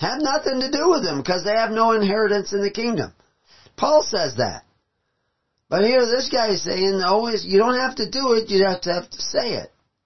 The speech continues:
You know, and supposedly believe it. You know, so many people have these altar calls or these, uh, experiences where I was saved on such and such a day because they had these emotional experiences.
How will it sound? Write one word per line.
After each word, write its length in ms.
You 100
know, 160
and 220
supposedly 720
believe 400
it. 180
You 100
know, 300
so 380
many 280
people 360
have 240
these 200
altar 520
calls 600
or 200
these, 440
uh, 220
experiences 840
where 340
I 300
was 280
saved 520
on 160
such 280
and 140
such 300
a 80
day 340
because 420
they 140
had 320
these 240
emotional 680
experiences. 960